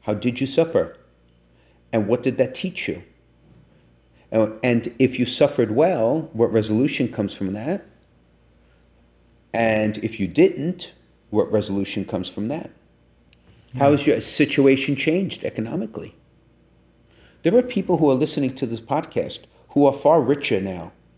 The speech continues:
Speaker 1: because of the pandemic. Do you realize the billionaires in this country have increased their net value,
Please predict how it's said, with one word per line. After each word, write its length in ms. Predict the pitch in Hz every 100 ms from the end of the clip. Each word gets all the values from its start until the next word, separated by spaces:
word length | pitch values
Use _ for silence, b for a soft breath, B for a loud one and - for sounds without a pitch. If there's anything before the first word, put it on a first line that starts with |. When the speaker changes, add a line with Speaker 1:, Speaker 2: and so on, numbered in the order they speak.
| _ -
Speaker 1:
because 320 | 110 120 113
of 60 | 107
the 60 |
pandemic. 480 | 107 98 95 120 - - _ _ _ _ _ _ _ _ _ _ _ _ b b b b -
Do 80 | 131
you 100 | 285
realize 540 | 330 165 101 107 147
the 100 | -
billionaires 880 | 110 147 180 170 160 156 160 - - -
in 160 | 117
this 160 | 110 147
country 500 | - 135 - - - _ _ _ _ b b b
have 220 | - 123 123
increased 600 | 156 165 - 156 156 -
their 120 | 123
net 260 | 123 143 143
value, 460 | 131 101 87 85